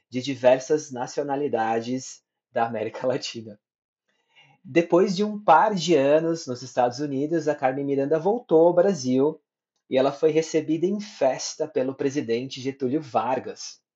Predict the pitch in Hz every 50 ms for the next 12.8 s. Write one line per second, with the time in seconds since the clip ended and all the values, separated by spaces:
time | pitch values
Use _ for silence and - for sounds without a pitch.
0 | _ _ _ _ _ _ _ _ - 123 120 - - 131 139 147 143 160 156 151
1 | 147 151 151 - 170 165 165 175 170 185 180 - - 208 - - - - 139 131
2 | 139 151 151 143 135 - _ _ - 110 107 110 117 - - 127 110 98 107 -
3 | - 131 110 110 117 - - - - 143 143 131 123 120 123 135 143 143 117 113
4 | 104 104 - _ _ _ _ _ _ _ _ _ _ _ _ _ _ _ _ _
5 | _ _ _ _ _ _ _ _ _ _ _ - - - - - - - - 151
6 | 156 156 170 170 160 185 180 - 190 180 180 170 151 139 143 151 170 170 175 160
7 | - 160 156 156 - 160 151 156 160 160 160 165 156 156 - - 147 139 143 151
8 | 160 165 156 151 156 156 - - 151 151 143 135 139 139 139 156 151 - - 165
9 | 139 117 120 127 151 135 117 113 98 - _ _ _ _ _ _ _ _ _ -
10 | 120 113 120 131 139 147 156 156 - - 151 143 143 165 175 175 180 175 - -
11 | 143 139 147 156 156 160 156 156 - 147 143 139 - 143 139 147 151 151 147 143
12 | 151 165 175 156 131 127 127 127 147 156 156 - - - -